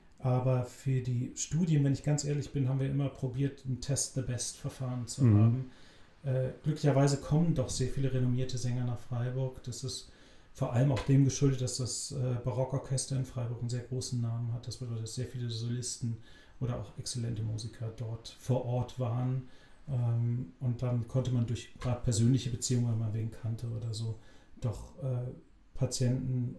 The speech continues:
Speaker 1: oder auch Probanden für die Studien gewinnen.
Speaker 2: Ja, es war immer mein Eindruck, ich habe das ja mit Interesse verfolgt, welchen Weg du gegangen bist bisher, dass du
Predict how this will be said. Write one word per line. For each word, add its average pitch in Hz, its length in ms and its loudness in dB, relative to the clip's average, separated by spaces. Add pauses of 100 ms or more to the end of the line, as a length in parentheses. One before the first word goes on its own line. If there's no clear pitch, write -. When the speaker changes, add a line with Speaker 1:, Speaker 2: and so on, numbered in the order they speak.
Speaker 1:
oder 117 320 -2
auch 110 180 -6
Probanden 120 500 -2
für 127 120 -8
die 113 80 -8
Studien 117 460 -6
gewinnen. 110 420 -2 (120)
Speaker 2:
Ja, 90 420 6 (800)
es - 160 -2
war 120 100 10
immer 110 140 8
mein 107 340 6
Eindruck, 120 560 4 (140)
ich - 100 -4
habe 120 140 2
das 104 140 -2
ja 104 80 4
mit 104 180 2
Interesse 110 400 2
verfolgt, 127 480 6
welchen 107 260 4
Weg 120 220 4
du 117 100 4
gegangen 113 540 6
bist 120 280 4
bisher, 117 580 8 (540)
dass 110 240 6
du 123 360 12